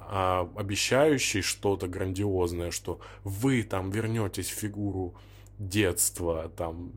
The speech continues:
вернёте свои пятьдесят килограммов от ста пятидесяти, да,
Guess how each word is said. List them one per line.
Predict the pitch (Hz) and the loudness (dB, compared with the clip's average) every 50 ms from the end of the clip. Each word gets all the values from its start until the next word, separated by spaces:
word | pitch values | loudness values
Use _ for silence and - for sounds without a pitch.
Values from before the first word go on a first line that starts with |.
| 101 98 | -10 -6
вернёте | 98 104 107 101 110 110 101 101 98 | -4 -4 -2 0 0 0 0 0 0
свои | - - 101 98 | 0 0 0 -2
пятьдесят | 98 98 104 104 104 - - 110 98 - | -2 -4 -6 -4 -2 2 2 2 2 0
килограммов | - - 104 104 104 104 113 107 95 90 85 82 85 - - - - - - - - - | -2 -2 0 0 2 2 2 2 2 2 -2 -6 -8 -12 -14 -16 -18 -20 -20 -16 -8 -6
от | - 92 - | -4 0 0
ста | - - - 95 | 0 2 0 0
пятидесяти, | 90 - - - - - 92 85 87 85 - - - - 90 | 0 -2 -8 -8 -6 -6 -4 -4 0 0 2 2 2 0 0
да, | 85 90 98 107 117 | 0 2 0 0 -2